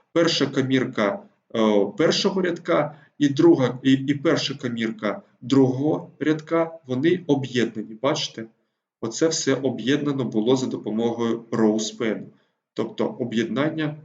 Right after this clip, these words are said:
по рядку. Е, а у третьому рядку: зверніть увагу: у нас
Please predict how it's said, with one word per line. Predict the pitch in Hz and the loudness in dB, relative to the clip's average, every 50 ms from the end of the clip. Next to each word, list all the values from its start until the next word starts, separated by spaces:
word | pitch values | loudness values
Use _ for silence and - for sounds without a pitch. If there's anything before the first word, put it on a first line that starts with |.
| _ _ _ | _ _ _
по | - 127 | -4 -2
рядку. | 120 123 123 123 - - 113 101 90 - - - _ _ _ _ _ _ _ _ _ _ _ _ _ _ _ _ - - | 0 0 -2 -2 -6 -6 -6 -6 -6 -6 -12 -16 _ _ _ _ _ _ _ _ _ _ _ _ _ _ _ _ -6 -2
Е, | 113 110 104 - - - - | 0 0 0 -2 -4 -4 0
а | 123 120 113 110 110 - - - - _ - - - - - | 2 2 2 2 0 -2 -8 -20 -20 _ -18 -18 -14 -4 2
у | 143 139 123 | 4 4 4
третьому | 131 127 143 190 233 220 220 175 160 143 | 4 4 2 2 2 2 0 0 2 2
рядку: | 135 127 - - - 113 | 2 0 -2 -2 -4 -4
зверніть | - - 123 113 110 107 101 104 107 | -4 -2 -2 0 0 0 -2 0 -2
увагу: | 101 101 95 95 92 95 82 - - _ _ _ _ _ - | -2 0 0 -2 -2 -4 -8 -12 -14 _ _ _ _ _ -4
у | - 131 | -2 0
нас | 131 139 123 120 117 - - - | 2 2 2 2 0 -2 -6 -10